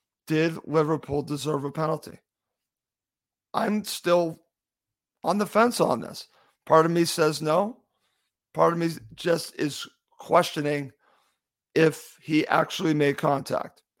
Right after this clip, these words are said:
On the broadcast I watched, they said he definitely made contact. I don't think so. I, again, that's my question here. I wish I had another view of this. But regardless, as my friend Chris said,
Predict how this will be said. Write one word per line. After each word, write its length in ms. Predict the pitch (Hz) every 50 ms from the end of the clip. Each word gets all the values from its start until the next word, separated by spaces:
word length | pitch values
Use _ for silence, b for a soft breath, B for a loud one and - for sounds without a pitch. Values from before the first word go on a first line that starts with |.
| _ _ _ _ _ _ _ _ _
On 360 | - 156 160 160 165 165 - - _ _ _ _ -
the 100 | 156 147
broadcast 540 | 147 160 160 180 190 - 202 190 185 - -
I 80 | 170
watched, 320 | 165 160 156 160 156 - -
they 100 | 147 147
said 180 | - 175 160
he 100 | 165 165
definitely 340 | 143 165 160 156 - 151 143
made 200 | 147 147 139 127
contact. 520 | - 139 123 101 - - - - - - _ _ _ _ _ _ _ _ _ _ _ _ _ _ - 254
I 160 | - - 190
don't 260 | 185 220 233 226 -
think 200 | - 202 196 -
so. 320 | - - - - - - _ _ _ -
I, 160 | - 151 170 - - - -
again, 320 | 160 151 165 180 175 160
that's 280 | 156 165 165 170 - -
my 280 | 180 175 170 165 165
question 580 | 156 - - - 175 170 165 - - - 127 139
here. 240 | 151 - - - - _ _ _ _ _ _ _ _
I 80 | - 147
wish 220 | 156 175 170 -
I 100 | 175 160
had 160 | 156 160 165
another 300 | 151 147 151 151 139 147
view 260 | 139 127 143 147 147 139
of 160 | 131 123 -
this. 360 | - - 170 - - - - _ _ _ _ _ _ _ _ _ _ _ _
But 160 | - 160 - -
regardless, 880 | - 160 185 156 139 175 175 175 170 160 135 - - - - - - - _ -
as 260 | 160 - 160 147 -
my 180 | 139 151 160 156
friend 260 | - - 175 165 151
Chris 240 | - - 165 151 -
said, 220 | - - - -